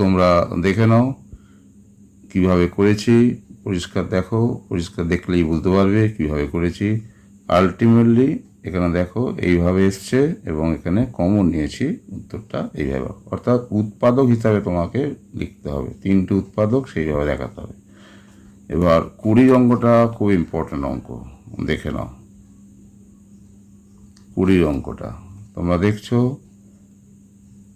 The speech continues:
আমাকে এইভাবে ultimately আনতে হবে, তার জন্য যা করার এখানে করেছি, সুতরাং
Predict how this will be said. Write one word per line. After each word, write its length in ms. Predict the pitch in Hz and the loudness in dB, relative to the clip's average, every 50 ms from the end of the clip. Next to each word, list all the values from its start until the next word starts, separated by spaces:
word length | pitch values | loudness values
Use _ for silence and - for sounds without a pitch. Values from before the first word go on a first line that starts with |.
| - - - - - - - - 87 | -20 -20 -20 -20 -20 -18 -10 -4 -2
আমাকে 340 | 87 87 87 85 - 87 87 87 90 - - - - - 98 110 | 0 0 0 0 -2 -4 -4 -4 -4 -6 -8 -12 -8 -2 2 4
এইভাবে 380 | 123 123 117 107 107 101 98 101 92 85 | 6 6 6 6 4 4 4 4 4 4
ultimately 580 | 82 78 - 80 80 80 82 82 85 85 117 147 - - 85 | 4 2 -2 -2 -2 -2 0 0 0 0 0 -2 -2 -2 -4
আনতে 260 | 73 69 65 60 - 58 60 | -4 -4 -4 -8 -10 -12 -12
হবে, 200 | 57 - - - - - - - | -12 -12 -12 -14 -16 -18 -12 -6
তার 140 | - 87 85 82 82 | -4 -2 -2 0 0
জন্য 140 | 92 90 87 87 80 87 | 0 2 2 2 2 2
যা 100 | 87 87 85 - - | 2 2 2 0 -2
করার 260 | 90 90 104 110 104 90 | 0 2 2 2 2 0
এখানে 220 | 80 - 82 78 78 82 - - | -2 -2 -4 -4 -4 -4 -2 -2
করেছি, 380 | 104 107 110 113 113 - 123 127 131 139 - - _ _ - - - - _ - - | 0 0 0 0 0 0 0 0 0 -2 -6 -12 _ _ -20 -20 -20 -20 _ -20 -14
সুতরাং 380 | - - 73 - 78 85 82 | -10 -8 -8 -4 -4 -2 -2